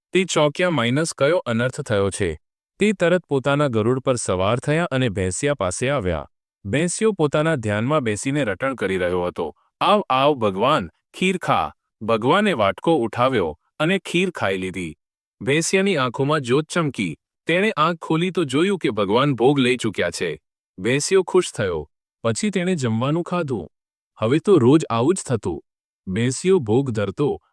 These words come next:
ભગવાન ભોગ ખાતા. ભેંસિયા માટે આ આશ્ચર્યની વાત નહોતી. તે વિચારતો હતો કે જેટલા લોકો ભગવાનની વાત કરે છે, તે બધાને કદાચ ભગવાન આવી જ રીતે દર્શન દેતા હશે.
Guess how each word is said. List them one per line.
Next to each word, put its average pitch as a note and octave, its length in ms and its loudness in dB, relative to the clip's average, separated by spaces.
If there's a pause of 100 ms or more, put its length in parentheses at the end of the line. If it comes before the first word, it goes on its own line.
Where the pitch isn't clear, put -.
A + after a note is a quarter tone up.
ભગવાન A#2 440 2
ભોગ A#2 260 0
ખાતા. F2+ 440 -2 (360)
ભેંસિયા A#2+ 500 -2
માટે F3+ 340 -2
આ D3+ 280 -2
આશ્ચર્યની D3 600 0
વાત G#2 300 0
નહોતી. F#2+ 420 -2 (480)
તે G3 140 4
વિચારતો D#3 520 0
હતો A2 380 -2 (200)
કે F3 120 0
જેટલા A#2+ 380 0
લોકો F3 300 2
ભગવાનની C3 520 0
વાત G#2 240 0
કરે C#3+ 280 0
છે, F#2 280 -4 (240)
તે E3+ 80 0
બધાને C3 480 0
કદાચ G#2 340 0 (280)
ભગવાન A#2 460 0
આવી C3+ 260 2
જ D#3 100 -6
રીતે F#3 260 0
દર્શન A#2+ 440 0
દેતા G2 340 -2
હશે. F#2+ 360 -4